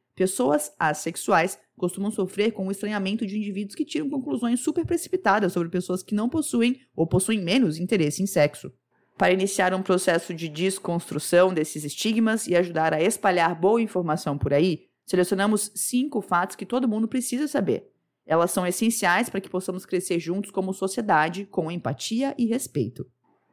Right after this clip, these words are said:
Primeiro fato, a sexualidade não é doença, nem trauma. É cansativo bater na mesma tecla todas as vezes, não é mesmo? Porém, isso é algo importante, então vale a pena lembrar. Nenhuma orientação sexual é doença, nem mesmo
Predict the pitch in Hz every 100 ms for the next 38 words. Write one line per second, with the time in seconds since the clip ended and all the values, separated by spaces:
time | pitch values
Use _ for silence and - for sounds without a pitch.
0 | _ - 185 175 262 - 151 - - -
1 | _ _ 202 330 - 233 - 202 175 151
2 | 156 180 190 202 220 269 269 202 196 -
3 | 151 - 170 170 226 - 208 131 123 156
4 | _ _ _ - 247 359 370 339 - -
5 | 269 233 196 196 196 190 190 185 180 170
6 | 175 175 175 175 185 165 147 151 151 160
7 | 147 139 - _ _ _ - 202 196 156
8 | 165 175 180 180 202 202 220 - - 175
9 | 143 - 156 214 220 240 285 233 233 214
10 | - - _ _ _ 190 202 208 254 277
11 | 240 226 220 208 170 156 165 160 - 170
12 | 175 180 196 190 190 - - - 190 254
13 | 269 240 262 269 294